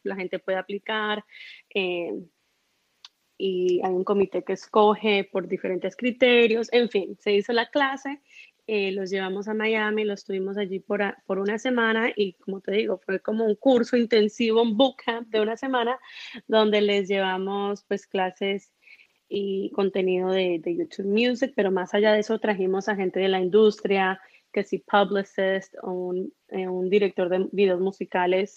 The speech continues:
que está súper in con todos los artistas con los que trabajo, hablando sobre ese proceso, eh, algunas marcas, en fin, distribuidoras, diferentes,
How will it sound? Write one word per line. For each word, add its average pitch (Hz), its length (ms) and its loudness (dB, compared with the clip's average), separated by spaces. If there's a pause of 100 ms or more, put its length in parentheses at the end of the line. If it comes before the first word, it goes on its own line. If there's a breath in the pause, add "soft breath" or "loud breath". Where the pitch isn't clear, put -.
que 196 60 -4
está 180 240 -4
súper 208 460 0
in 202 160 2
con 202 180 -2
todos 202 160 0
los 208 100 2
artistas 196 360 -4
con 196 100 -4
los 202 100 -6
que 196 100 -8
trabajo, 190 460 0 (360 loud breath)
hablando 196 360 2
sobre 190 280 -2
ese - 120 -10
proceso, 190 1000 -2 (360 soft breath)
eh, 190 340 -2
algunas 185 380 -4
marcas, 190 1080 -4 (280)
en 202 140 -2
fin, 190 280 0
distribuidoras, 185 960 -2 (160)
diferentes, 254 1040 0